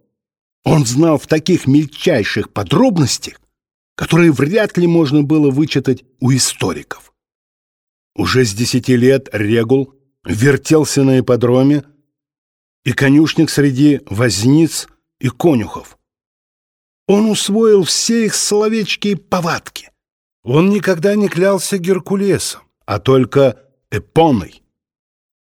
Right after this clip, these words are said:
Он знал стати всех конских пород и с одного взгляда мог определить, сколько лошади лет. Впрочем, знания подобного рода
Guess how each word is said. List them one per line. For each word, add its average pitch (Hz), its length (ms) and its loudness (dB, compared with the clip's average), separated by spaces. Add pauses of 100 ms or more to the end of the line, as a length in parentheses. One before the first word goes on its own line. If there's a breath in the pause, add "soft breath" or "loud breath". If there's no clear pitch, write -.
(180)
Он 123 180 2
знал 160 600 -2 (120)
стати - 520 -2
всех - 440 -2
конских 180 520 -2
пород - 500 -6 (520)
и - 60 -8
с - 100 -2
одного 143 300 2
взгляда 139 580 2
мог 107 220 -2
определить, 113 600 -4 (280)
сколько - 560 0
лошади 131 640 0 (280)
лет. - 460 -8 (1080)
Впрочем, 208 520 0
знания 170 380 0
подобного 127 580 0
рода 190 400 -2